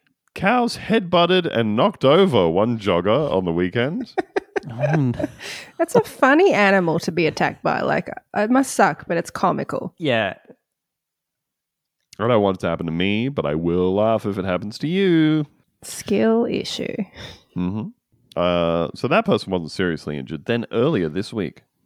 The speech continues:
Speaker 1: several cows surrounded a second runner, and she had to be taken to the hospital after getting hurt by the animals. <laughs> Quote, "It was a surprise, but we do know mother cows can get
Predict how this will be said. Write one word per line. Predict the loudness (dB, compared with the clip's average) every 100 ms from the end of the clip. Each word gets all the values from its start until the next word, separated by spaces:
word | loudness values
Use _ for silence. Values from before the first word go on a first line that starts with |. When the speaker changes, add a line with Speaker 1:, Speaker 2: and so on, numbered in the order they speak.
| _
Speaker 1:
several | -18 -14 -4 -4 -2 -4 -4
cows | -12 -12 -14 -14 -16 _
surrounded | -10 -4 -2 -2 -2 -2
a | -4
second | -2 -4 -2 -4 -2
runner, | -4 -6 -6 -8 -8 -10
and | -8
she | -4 -2 0
had | 0 -4
to |
be | -8
taken | -4 -4 -4 -6
to |
the | -6
hospital | 0 0 0 -6 -6 -6 -4
after | -4 -4 -6
getting | -6 -4
hurt | 0 0 0 _
by | -4 0 0
the | 0
animals. | 0 -4 -8 -12 -14 -20 _ -10
<laughs> | -10 _ _ _ _ _ -20 -20 -20 -20 _ _ _ _ _ _ _ _ _ _ _ _ _ _ _ _ _ _ _ -2
Quote, | 0 -2 -10 -20 _ _ _ _ _ _ _ _ -6
"It | 0
was | 2 2
a | 0
surprise, | -8 0 2 4 2 0 -4
but | -8 -4
we | -2
do | -4 -4 -2 0 0
know | 2 2 2
mother | 0 -2 -2 -4
cows | 0 0 -2
can | -4 -6 -4
get | -4